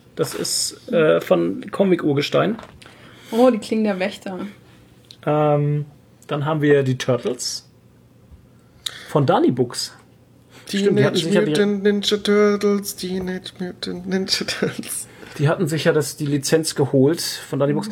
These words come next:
Speaker 2: Geholt.
Speaker 1: Ähm, Invincible, Invincible von Crosscult ist mit drin.
Speaker 3: Oh,
Speaker 1: Ähm,
Speaker 3: cool.
Speaker 1: Mein Weg von China Books. Das
Speaker 2: Sieht, Cover sieht ganz interessant aus.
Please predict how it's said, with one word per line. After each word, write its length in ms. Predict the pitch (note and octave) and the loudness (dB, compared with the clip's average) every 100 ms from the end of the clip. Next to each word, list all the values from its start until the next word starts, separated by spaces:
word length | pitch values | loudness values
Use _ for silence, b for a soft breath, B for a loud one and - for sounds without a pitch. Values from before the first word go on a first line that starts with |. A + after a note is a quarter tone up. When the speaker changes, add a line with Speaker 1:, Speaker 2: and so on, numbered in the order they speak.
| A3 | -4
Speaker 2:
Geholt. 360 | G#3+ G3+ - E3 | -4 -4 -2 2
Speaker 1:
Ähm, 200 | E3+ F3+ | 2 2
Invincible, 680 | A3 F3 G3+ A#3 G3+ E3+ F3+ - | 2 4 4 4 2 4 4 2
Invincible 520 | F3 D#3+ G3 G#3+ F#3 F#3 | 0 2 2 2 2 2
von 120 | E3+ | 0
Crosscult 460 | - F3+ - F3+ | 0 0 2 0
ist 120 | F3+ F3+ | 0 -2
mit 160 | F3+ | 0
drin. 280 | E3+ F3+ G#3+ G3+ B B B B - - | 2 2 2 -4 B B B B -8 -2
Speaker 3:
Oh, 80 | |
Speaker 1:
Ähm, 220 | E3+ D3 D3 | 2 2 4
Speaker 3:
cool. 60 | D3+ | 4
Speaker 1:
Mein 340 | C3 D#3 C#3 | 4 2 4
Weg 200 | D3 - | 2 2
von 140 | - C#3 | -2 0
China 280 | C#3 D#3+ D3+ | 0 2 2
Books. 360 | C3+ - - | -2 -4 -8
Das 380 | C3+ C3 - - - | -8 -10 -12 -14 -16
Speaker 2:
Sieht, 200 | C4+ B3+ - - _ | -14 -14 -18 -20 _
Cover 300 | - C4 D4+ | -4 -2 -2
sieht 180 | D4 A3 | -4 -8
ganz 220 | G#3 G#3 | -8 -8
interessant 460 | A3 G#3+ G#3 G#3+ G#3 | -6 -6 -6 -8 -8
aus. 160 | G#3 | -8